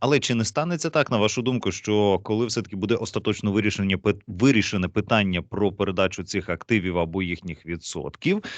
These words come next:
то таким чином наші партнери зможуть сказати: «Ну, тоді ми призуп-, навіть давайте так, не призупиняємо, а дещо мінімізуємо макрофінансову підтримку»? Чи все-таки ви переконані, що вона може залишитися на сталому рівні?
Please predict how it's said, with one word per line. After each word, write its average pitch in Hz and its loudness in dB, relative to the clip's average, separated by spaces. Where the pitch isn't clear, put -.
то 110 6
таким 104 0
чином 147 2
наші 110 0
партнери 107 2
зможуть 104 -2
сказати: 98 2
«Ну, 139 2
тоді 131 0
ми 143 2
призуп-, 127 0
навіть 107 2
давайте 104 2
так, 92 0
не 110 2
призупиняємо, 113 -2
а 92 -2
дещо 139 2
мінімізуємо 170 4
макрофінансову 107 0
підтримку»? 90 -4
Чи 120 0
все-таки 123 2
ви 98 0
переконані, 120 0
що 110 -6
вона 110 2
може 104 0
залишитися 101 0
на 101 2
сталому 80 0
рівні? 69 -12